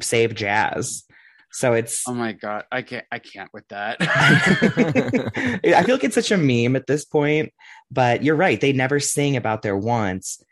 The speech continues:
Speaker 1: We more so just get, like, exposition through Another Day of Sun, the first song,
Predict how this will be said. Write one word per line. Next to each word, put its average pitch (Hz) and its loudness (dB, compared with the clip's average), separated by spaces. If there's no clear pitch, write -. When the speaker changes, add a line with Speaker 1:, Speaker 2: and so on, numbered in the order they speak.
Speaker 1:
We 147 2
more 165 2
so 180 -2
just 135 -4
get, 117 0
like, 90 -6
exposition 147 -4
through 127 0
Another 110 -2
Day 104 -2
of 95 -4
Sun, 98 -4
the 107 -8
first 98 -6
song, 143 -4